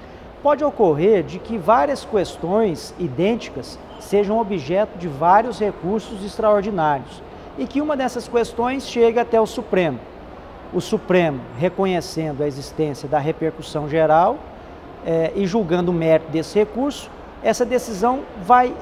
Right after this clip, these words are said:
refletir na decisão a ser proferida pelas turmas julgadoras. E enquanto o Supremo não decidir, esses recursos ficam suspensos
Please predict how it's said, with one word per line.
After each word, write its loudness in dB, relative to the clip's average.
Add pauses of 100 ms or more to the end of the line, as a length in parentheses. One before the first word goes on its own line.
(120)
refletir 2 (580)
na 4
decisão 0
a 2
ser 0
proferida 0
pelas 2
turmas -2
julgadoras. 2 (300)
E 4
enquanto 4
o -4
Supremo 0
não 4
decidir, 0
esses -2
recursos -2
ficam -8
suspensos -2